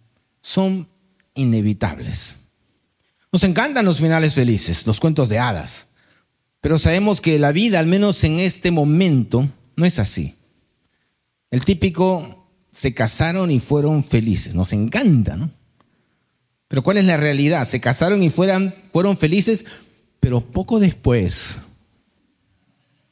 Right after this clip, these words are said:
Y no estoy diciendo que todos los matrimonios tendrán los mismos problemas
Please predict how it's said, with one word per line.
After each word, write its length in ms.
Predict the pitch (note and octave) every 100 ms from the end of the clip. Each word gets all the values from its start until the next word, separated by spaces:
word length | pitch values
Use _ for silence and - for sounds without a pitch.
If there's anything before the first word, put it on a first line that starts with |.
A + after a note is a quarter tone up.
| _ _ _ _ _ _ _ _ _ _ _
Y 80 | C#3+
no 80 | A3+
estoy 180 | D#4+ C4+
diciendo 340 | G3+ C4+ A#3
que 120 | F#3
todos 200 | F3 G3
los 140 | A3 F3+
matrimonios 560 | D#3 D#3 D#3+ G3+ G3+
tendrán 300 | D#3 D3+ F#3
los 80 | E3+
mismos 400 | D#3+ G3 G3 C#3
problemas 720 | - C3 D#3 A#3 A3 A3 -